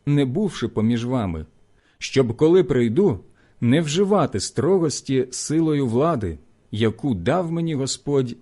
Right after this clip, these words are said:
на те, щоб будувати, а не руйнувати. А втім, брати, радійте,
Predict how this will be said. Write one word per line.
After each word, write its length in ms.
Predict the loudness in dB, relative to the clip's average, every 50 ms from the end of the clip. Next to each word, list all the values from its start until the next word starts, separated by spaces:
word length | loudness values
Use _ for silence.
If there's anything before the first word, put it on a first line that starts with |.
| _ -2
на 220 | 0 0 0 0
те, 340 | -2 -2 -2 -2 -2 -2 -4 -10 _ _ _ _ _
щоб 580 | -12 -12 -8 -4 -2 0 0 0 -2 -4 -10 -10 -8
будувати, 800 | -6 -2 -2 0 0 0 2 2 2 0 0 -2 -4 -8 -8 -8 -14 _ _ _ _ _ _ -6
а 200 | -2 -2 0 0
не 320 | 2 2 2 2 0 -2 -4 -6 -6
руйнувати. 840 | -4 -2 0 0 0 0 0 -2 0 -2 -2 -2 -4 -6 -12 -14 -14 _ _ _ _ _ _ _ _ _ _ _ _ _ _ _ _ _ _ _ _ _ _ _ _ _ _ _ _ _ _ _ _ _ _ _ _ _ _ _ _
А 120 | -2 -2 -2
втім, 460 | -2 -4 -4 0 2 2 2 2 -2 -8 _ _ -20 -14
брати, 500 | -8 -4 -4 -4 -4 -4 -4 -6 -6 -6 -10 _ _ _ _ _ _ _ _ _ _ _ _ _ _ -4
радійте, 680 | 0 2 2 2 2 2 0 0 0 -2 -4 -8 -8